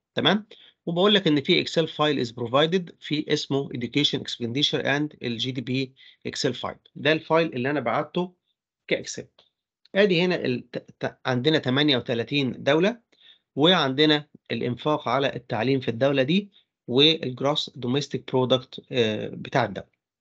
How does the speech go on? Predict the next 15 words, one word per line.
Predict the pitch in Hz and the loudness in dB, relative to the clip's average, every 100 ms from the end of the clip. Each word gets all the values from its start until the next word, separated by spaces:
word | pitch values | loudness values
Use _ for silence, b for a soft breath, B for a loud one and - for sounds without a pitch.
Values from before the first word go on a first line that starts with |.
| _ _ - | _ _ 0
خلاص؟ | 180 196 B B - | 0 0 B B -4
دي | 208 | 0
طبعًا | 214 202 143 | 4 4 4
أرقام | 127 - 156 | 0 0 -2
بالإيه؟ | 127 117 135 139 135 | 0 0 0 -2 -6
بالآلاف، | 113 113 110 110 107 127 127 - - | -4 -2 -2 -4 0 2 0 -2 -6
يعني | 101 92 98 | -6 -4 -6
كأن | 98 117 135 127 | -4 0 0 -2
كل | 117 139 131 120 | -4 -2 0 0
رقم | 156 165 160 151 | 0 0 -2 -4
فيه | 151 139 | -4 -2
تلات | 139 123 127 | -2 -2 -6
أصفار | - 135 131 - | -2 -4 -4 -6
كمان | 123 135 | -4 -4
قدامه. | - 107 104 | -6 -6 -8